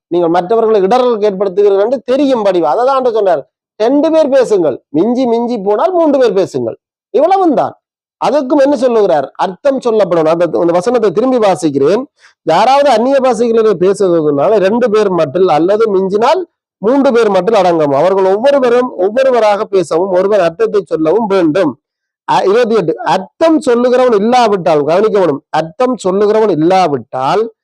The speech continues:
சபையிலே பேசாமல் தனக்கும் தேவனுக்கும்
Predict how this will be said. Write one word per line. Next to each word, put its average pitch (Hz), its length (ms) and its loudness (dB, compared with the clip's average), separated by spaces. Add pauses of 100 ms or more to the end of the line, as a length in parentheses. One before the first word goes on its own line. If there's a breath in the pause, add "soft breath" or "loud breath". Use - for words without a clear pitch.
(220)
சபையிலே 294 560 0
பேசாமல் 160 960 0
தனக்கும் 175 680 -2
தேவனுக்கும் 156 560 -2